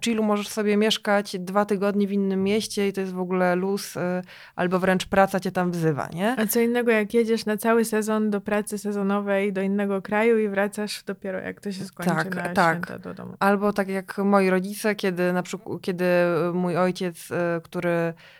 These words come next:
Speaker 1: przez całe życie był marynarzem, wyjeżdża, to były jeszcze takie czasy, kiedy byłam mała, wyjeżdża na rejs półroczny, nie? I nie ma go od czerwca do grudnia. No to to jest już hardcore. E,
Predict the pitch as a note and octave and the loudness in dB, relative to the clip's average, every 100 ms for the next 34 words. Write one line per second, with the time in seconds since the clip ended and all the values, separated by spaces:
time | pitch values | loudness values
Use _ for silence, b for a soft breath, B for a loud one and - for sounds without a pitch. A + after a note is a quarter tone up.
0 | - - F3 F3+ F3 F3 F3+ E3+ F3 F3 | -12 -8 -2 0 0 -2 -4 -2 2 2
1 | E3+ F3+ G#3 G3 F#3+ F3 F3 F#3 F3 F3+ | 2 4 4 4 2 2 2 2 2 2
2 | E3+ E3+ E3 E3 E3+ E3+ E3+ - E3+ E3 | 4 6 4 0 -4 -2 -4 -4 -8 -8
3 | E3 E3 - F3+ E3+ E3 E3 E3 F#3+ A#3 | -6 -8 -10 -8 -4 -2 0 2 4 6
4 | A#3 A3 B B - G3 G3 F#3+ F3+ F#3 | 4 2 B B 2 4 6 6 6 6
5 | F#3+ - G3+ F3 C3 A#2+ - E2 G#3+ D4 | 4 0 2 4 2 -2 -8 -6 0 2
6 | C4+ A3 G#3 F#3 F3+ F3 F#3+ F3 - E3+ | 4 4 4 4 2 2 -2 -2 -4 -4
7 | D#3 D3 C3+ C#3 F3+ F#3 F#3+ G3+ G3+ G3 | -2 -4 -6 -8 -6 -6 -2 2 4 4
8 | F#3+ F#3 F#3+ F3+ E3 D#3+ D3+ - A#2 - | 0 -4 -6 -6 -2 0 0 -4 -14 -16
9 | B B B B B B B _ _ - | B B B B B B B _ _ -4
10 | E3 E3 D#3+ D#3+ | -2 -2 -2 -4